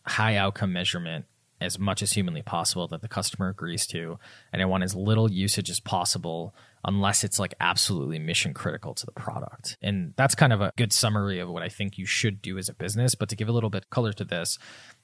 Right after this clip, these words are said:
I think you gotta pick a side. Be a passive tool that has near perfect outcome measurement, or be a workflow tool that still has some outcome measurement,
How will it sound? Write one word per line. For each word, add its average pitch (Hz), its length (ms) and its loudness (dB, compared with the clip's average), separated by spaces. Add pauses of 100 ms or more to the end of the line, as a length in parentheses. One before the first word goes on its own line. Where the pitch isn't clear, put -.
(140)
I 123 60 2
think 147 140 6
you 156 80 8
gotta 135 160 8
pick 110 280 2
a 107 40 2
side. - 460 -2 (240)
Be 117 160 4
a 135 60 6
passive 113 500 4
tool 117 360 4
that 104 120 0
has 104 200 -2
near 107 220 6
perfect 110 400 2
outcome 101 300 2
measurement, 101 500 0 (380)
or 107 140 2
be 110 120 8
a 107 60 8
workflow 104 480 4
tool 98 360 4
that 95 220 2
still - 220 4
has 104 200 0
some 95 280 2
outcome 80 380 -2
measurement, 67 460 -4